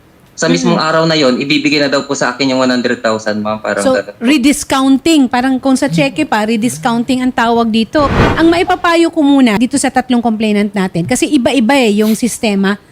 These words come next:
Speaker 2: ng, ah, pag-invest ninyo, so-called invest. Isulat ninyo, gumawa kayo ng salaysay na magdedetalye nung mga transaksyon ninyo. So, kung magkano ang una ninyo nabigay, kailan at paano. Okay?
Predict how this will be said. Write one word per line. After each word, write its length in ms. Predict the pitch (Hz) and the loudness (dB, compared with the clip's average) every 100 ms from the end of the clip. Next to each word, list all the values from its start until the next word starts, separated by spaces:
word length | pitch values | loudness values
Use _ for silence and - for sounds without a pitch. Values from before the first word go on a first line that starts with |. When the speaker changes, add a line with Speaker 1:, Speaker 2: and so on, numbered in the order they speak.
| _ _ - | _ _ -6
Speaker 2:
ng, 300 | 226 220 220 214 | 0 2 2 2
ah, 260 | 208 202 | 2 2
pag-invest 1080 | 202 220 202 208 - 262 233 254 226 - - | 0 -4 -4 -4 2 4 4 2 -2 -4 -10
ninyo, 400 | - 220 220 190 170 | -2 2 4 2 0
so-called 460 | - 208 214 208 | -2 -4 -2 -2
invest. 400 | 208 190 175 - - - - _ - 302 | -2 -2 -2 -4 -12 -20 -20 _ -18 -2
Isulat 680 | 320 302 370 349 330 330 | 0 2 4 4 2 2
ninyo, 320 | 294 277 240 220 | 4 6 4 2
gumawa 340 | 226 269 277 | 4 4 4
kayo 140 | 285 277 | 2 2
ng 160 | 254 | 2
salaysay 680 | 247 233 226 226 208 180 175 - - - | 2 0 0 0 0 0 -2 -6 -14 0
na 120 | 262 | 2
magdedetalye 960 | 269 254 254 285 294 262 233 240 208 | 4 2 0 0 0 0 0 2 2
nung 200 | 196 262 | 4 4
mga 220 | 262 247 247 | 4 2 0
transaksyon 640 | 233 226 226 - - 202 | -2 0 -2 -6 -2 2
ninyo. 300 | 185 190 185 147 _ _ - | 2 4 2 -2 _ _ -20
So, 180 | - 233 | -4 -2
kung 180 | 226 220 | 0 0
magkano 460 | 208 233 233 247 | 0 0 2 2
ang 160 | 240 233 | 0 -2
una 220 | 233 233 | 0 0
ninyo 280 | 226 226 226 | 2 2 2
nabigay, 540 | 214 202 196 233 285 | 2 0 2 2 0
kailan 580 | 277 240 214 220 240 269 | -2 -2 0 2 0 0
at 140 | 214 - | -4 -8
paano. 520 | - 196 202 208 185 - _ _ _ 165 160 196 | -8 -4 0 2 2 -2 _ _ _ -20 -18 -14
Okay? 300 | - 220 302 | -4 -2 -2